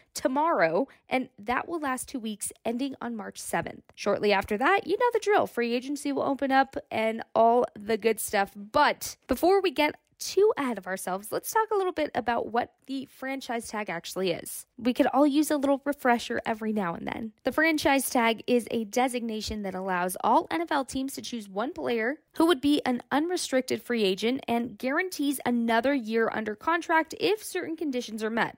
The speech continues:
Each team does get one franchise tag per year and can be applied as either exclusive or non-exclusive. Just something else I wanted to make sure to mention since we will see who, if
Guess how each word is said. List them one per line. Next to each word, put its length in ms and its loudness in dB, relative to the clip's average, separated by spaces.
Each 300 0
team 320 8
does 380 4
get 260 4
one 240 -2
franchise 520 -4
tag 280 -4
per 100 -8
year 540 -2
and 240 -2
can 160 -8
be 120 -10
applied 380 -2
as 180 -8
either 220 -6
exclusive 720 -6
or 120 -6
non-exclusive. 1080 -8
Just 220 4
something 260 0
else 220 2
I 60 8
wanted 240 2
to 80 0
make 160 0
sure 140 -2
to 40 -4
mention 400 0
since 320 -4
we 140 -6
will 120 -2
see 280 -6
who, 380 0
if 200 -2